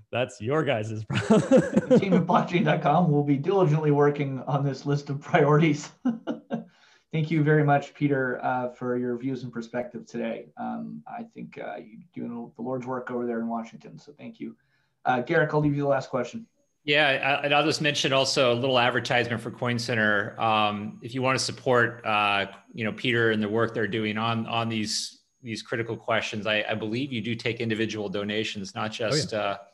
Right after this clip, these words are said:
Speaker 3: yeah, and, and
Speaker 1: About
Speaker 3: I
Speaker 1: half of our donations actually come from passionate individuals in the Bitcoin and other cryptocurrency space.
Speaker 3: Yep, absolutely. So go to Coin Center and, and help support the work, uh, uh, that Peter and, and others there are doing. Um, you know,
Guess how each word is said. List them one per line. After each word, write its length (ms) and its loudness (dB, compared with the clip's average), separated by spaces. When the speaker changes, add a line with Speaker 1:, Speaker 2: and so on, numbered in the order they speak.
Speaker 3:
yeah, 400 0
and, 220 -4
and 80 -2
Speaker 1:
About 160 6
Speaker 3:
I 160 0
Speaker 1:
half 300 2
of 120 -2
our 120 2
donations 560 -4
actually 280 -6
come 220 -4
from 240 -8
passionate 480 -6
individuals 720 -8
in 100 -10
the 60 -8
Bitcoin 480 -10
and 100 -12
other 180 -10
cryptocurrency 580 -12
space. 360 -18
Speaker 3:
Yep, 360 -6
absolutely. 440 -4
So 500 -4
go 160 -2
to 80 -8
Coin 240 -4
Center 400 -4
and, 260 -6
and 80 -10
help 180 -8
support 380 -8
the 80 -10
work, 320 -6
uh, 240 -6
uh, 280 -10
that 180 -16
Peter 300 -2
and, 180 -8
and 120 -10
others 280 -6
there 120 -4
are 80 -4
doing. 460 -6
Um, 380 0
you 200 -2
know, 240 2